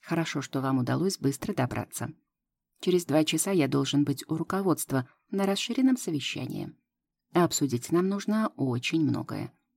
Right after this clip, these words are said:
Давайте, Эдвард, начинайте с фактов, а интерпретации оставим на второе».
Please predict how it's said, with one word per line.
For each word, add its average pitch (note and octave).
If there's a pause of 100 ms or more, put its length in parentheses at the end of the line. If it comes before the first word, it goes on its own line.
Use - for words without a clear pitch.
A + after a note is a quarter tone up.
(220)
Давайте, D#3
Эдвард, C3
начинайте D3
с -
фактов, B2 (320)
а F#3
интерпретации A3+
оставим D3
на D3+
второе». B2